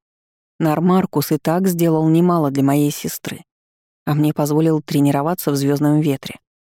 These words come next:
и держал в тайне информацию о моём даре. Проситься к нему ещё и на практику, когда у него целый отдел опытных и квалифицированных дипломатов, представлялось нереальным. Сколько он может решать проблемы нашей семьи?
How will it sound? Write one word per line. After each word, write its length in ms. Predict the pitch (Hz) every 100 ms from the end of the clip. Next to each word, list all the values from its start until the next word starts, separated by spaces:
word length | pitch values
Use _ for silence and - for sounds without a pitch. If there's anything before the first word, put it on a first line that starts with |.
| _ _
и 80 | 180
держал 420 | 160 165 180 170
в 100 | 151
тайне 360 | - 175 196 151
информацию 640 | 135 127 139 160 - 139
о 40 | 131
моём 400 | 135 143 151 151
даре. 300 | 139 131 - _ _ _ _ _ _ _ _
Проситься 500 | - 147 175 - 165
к 140 | - 160
нему 220 | 165 190
ещё 240 | 170 -
и 80 | 175
на 160 | 165 160
практику, 580 | 175 226 - 151 -
когда 300 | 127 139 143
у 80 | 143
него 220 | 151 156
целый 420 | 151 - 175 156 139
отдел 280 | 143 156
опытных 520 | 147 147 156 139 135 139
и 80 |
квалифицированных 880 | - 143 143 156 - 165 147 139 135
дипломатов, 680 | 139 - 139 151 185 - - _ _ _ _ _ -
представлялось 680 | 147 - - 139 156 165 -
нереальным. 600 | 165 185 175 151 - - _ _ _ _ _ -
Сколько 440 | - 160 175 170
он 100 | 156
может 300 | 147 131 -
решать 340 | 139 - 139
проблемы 500 | - 139 175 175 143
нашей 280 | 131 147 151
семьи? 500 | - 151 156 156 -